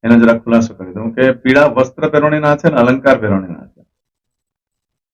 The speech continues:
પીળો દોરો પૂજાનો કંઈ પણ હોય તે પહેરી શકાય છે. પીળી વસ્તુ નડવાનો કોઈ દોષ નથી.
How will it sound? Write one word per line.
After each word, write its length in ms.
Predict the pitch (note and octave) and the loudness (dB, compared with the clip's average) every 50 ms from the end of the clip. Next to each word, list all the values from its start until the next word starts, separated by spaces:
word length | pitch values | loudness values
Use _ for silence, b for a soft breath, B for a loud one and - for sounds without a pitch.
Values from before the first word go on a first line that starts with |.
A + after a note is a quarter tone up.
| _ _ _ _ _ _ _ - | _ _ _ _ _ _ _ 0
પીળો 200 | B2+ C3 D3 D#3 | 2 4 4 4
દોરો 420 | C#3 C3 C3 D3 D#3 D#3 D3+ D3+ | 4 2 4 4 4 2 2 -2
પૂજાનો 580 | D3 - _ _ - A#2+ A#2+ C3+ C3+ C3+ C#3+ C#3 | -8 -14 _ _ -6 -2 0 0 2 0 0 0
કંઈ 160 | C#3 C3 B2+ | 0 -2 -2
પણ 180 | A#2+ B2+ C#3 | -2 -2 -4
હોય 260 | C3+ - C3 C3+ C3 B2+ | -2 0 0 0 0 -2
તે 120 | - C3+ | -6 -8
પહેરી 280 | A#2 A#2+ A#2 A2+ B2+ B2+ | -2 0 0 0 0 -4
શકાય 360 | - - A#2+ B2 C3 C3+ B2+ | -6 -8 -4 -2 -2 -2 -2
છે. 300 | C3 C#3 C#3 C#3 C#3 C#3 | -4 -8 -8 -8 -8 -10
પીળી 300 | - _ A#2 A#2 B2 C3+ | -4 _ 0 2 2 2
વસ્તુ 320 | A#2+ A#2 A2+ A2+ - - | 0 0 -2 -2 -6 -8
નડવાનો 380 | C3 C3 B2 A#2+ B2 B2+ C3 B2+ | -6 -6 -4 -2 0 0 0 -2
કોઈ 180 | B2 B2 B2 | -2 -2 -4
દોષ 240 | A#2+ A2+ A2+ A#2+ A#2 - - | -2 -2 -2 -4 -4 -4 -6
નથી. 360 | B2+ B2+ B2+ C3+ C3+ C3+ C3+ | -8 -4 2 4 4 4 4